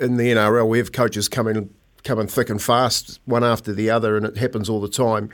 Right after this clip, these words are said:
Um, but in this p-, whole process, it's about learning. Have you taken away, because it has been a bit of a sideshow for the last sort of six months, have you taken away anything from this whole process that you could possibly do better? And if you've looked at it and you could do it all over again, what would that be?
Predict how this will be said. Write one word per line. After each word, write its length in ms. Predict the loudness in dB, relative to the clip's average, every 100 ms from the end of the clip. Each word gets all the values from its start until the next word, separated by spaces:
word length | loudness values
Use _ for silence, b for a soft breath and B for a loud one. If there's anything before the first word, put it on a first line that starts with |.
| B B B
Um, 340 | 2 2 0 -4 B 2
but 100 | 4
in 220 | 4 4
this 220 | 4 2
p-, 180 | -4 -18 -10
whole 320 | -4 2 2
process, 440 | 2 0 2 2 0
it's 140 | -2
about 280 | 0 2 2
learning. 500 | 4 4 4 2 2
Have 200 | 2 2
you 300 | 2 2 0 B B B B B
taken 340 | 2 2 4
away, 260 | 4 4 4
because 280 | 2 0 2
it 100 | 2
has 260 | 2 2
been 200 | 2 2
a 40 | 2
bit 140 | 2
of 80 | 2
a 60 |
sideshow 720 | 2 4 4 2 2 2 0 -4 -10
for 120 | -4
the 120 | 0
last 280 | 4 4 2
sort 140 | 0 0
of 60 |
six 320 | 0 0 -2
months, 360 | 0 0 -2 -10 B B B B
have 140 | 0 2
you 60 |
taken 380 | 2 2 2 2
away 280 | 4 4 4
anything 460 | 2 0 0 0
from 440 | 0 0 0 0 -2
this 180 | -2 0
whole 260 | 2 0
process 800 | 0 0 0 0 -2 -4 -4 -4 -8 b b b 0
that 160 | 2
you 120 | 2
could 240 | 0 -2 0
possibly 520 | 0 2 0 0 0
do 200 | 2 0
better? 280 | 2 2 4
And 200 | 2 2
if 180 | 2 2
you've 200 | 0 2
looked 260 | 0 2
at 80 | 0
it 100 | 2
and 140 | 2
you 80 | 0
could 160 | -2 0
do 160 | 2
it 60 | 4
all 180 | 4 4
over 160 | 4
again, 300 | 0 0 0
what 140 | 0 -2
would 100 | -2
that 180 | -2 0
be? 220 | -2